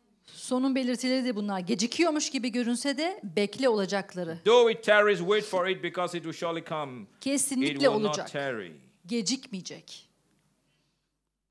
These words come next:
Speaker 2: To have a heavenly vision does not guarantee that I'm gonna succeed
Speaker 1: İşte
Speaker 2: until I do what I, what is required of me.
Speaker 1: göksel bir vizyonunuzun olması başarıyı garantilemez. Onu gerektiren şeyler için hazırlanmamız gerekir.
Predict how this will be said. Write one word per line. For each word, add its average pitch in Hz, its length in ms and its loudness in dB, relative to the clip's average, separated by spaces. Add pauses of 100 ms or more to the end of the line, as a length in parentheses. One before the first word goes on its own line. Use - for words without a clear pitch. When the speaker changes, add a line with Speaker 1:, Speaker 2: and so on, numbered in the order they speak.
(200)
Speaker 2:
To 139 100 -10
have 156 240 -4
a 143 40 -4
heavenly 151 360 -4
vision 135 340 -10
does 123 160 -8
not 135 200 -12
guarantee 131 500 -10
that 117 220 -10
I'm 110 180 -14
gonna 127 180 -14
succeed 143 460 -16 (380)
Speaker 1:
İşte - 340 -4
Speaker 2:
until 131 340 -6
I 131 140 -2 (140)
do 151 80 -6 (100)
what 127 200 -6
I, 101 40 -12
what 131 160 -6
is 120 160 -12
required 160 380 -6
of 117 140 -14
me. 92 120 -20 (520)
Speaker 1:
göksel 220 580 0
bir 240 100 0
vizyonunuzun 220 580 -2
olması 214 520 -2
başarıyı 220 500 -2
garantilemez. 214 1080 -4
Onu 220 240 -2
gerektiren 220 540 -2
şeyler 226 340 -2
için 240 220 -4
hazırlanmamız 220 840 2
gerekir. 170 580 -8